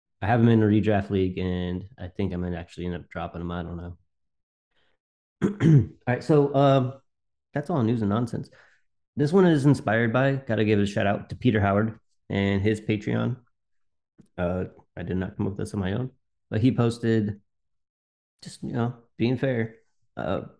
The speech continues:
he posted the top twelve wide receivers in points per game so far through three weeks. And so we have Stefon Diggs, Cooper Kupp,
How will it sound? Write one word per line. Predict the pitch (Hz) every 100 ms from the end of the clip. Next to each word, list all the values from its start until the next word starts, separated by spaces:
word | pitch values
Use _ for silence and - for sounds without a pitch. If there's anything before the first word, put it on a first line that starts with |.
| _ -
he |
posted | 139 151 147 120
the |
top | - 120 -
twelve | 104 107 113 - _ _ _ -
wide | 101
receivers | 104 113 104 104
in | 98
points | 104 101
per |
game | 95 92 98 202 _ _ _ _ _ _ _ -
so | - 117
far | 101 110 101
through | 104 98 95
three | - 95
weeks. | 98 107 - _ _ _ _ _ _ _ _ _ _ _ _ _ _ _ _ _ 107
And | 107 107 101 101
so | 123
we | 110
have | 110 104 98
Stefon | 98 - - 117 131 110
Diggs, | 107 104 101
Cooper | 110 107
Kupp, | 104 101 101 -